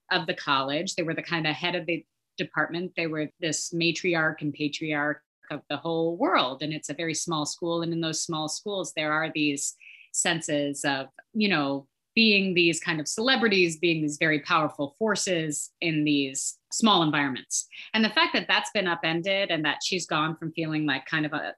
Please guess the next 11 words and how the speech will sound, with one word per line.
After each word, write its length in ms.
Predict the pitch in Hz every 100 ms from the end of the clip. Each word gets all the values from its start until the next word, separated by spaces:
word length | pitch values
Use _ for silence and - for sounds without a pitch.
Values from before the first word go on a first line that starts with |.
| -
the 120 | 180
top 300 | 165 185 165
of 60 | 165
the 80 | 151
heap 400 | - 160 202 -
to 100 | 185
the 80 | 160
bottom 340 | 151 147 165
of 120 | 156 151
the 100 | 135 151
pile, 480 | 143 151 190 226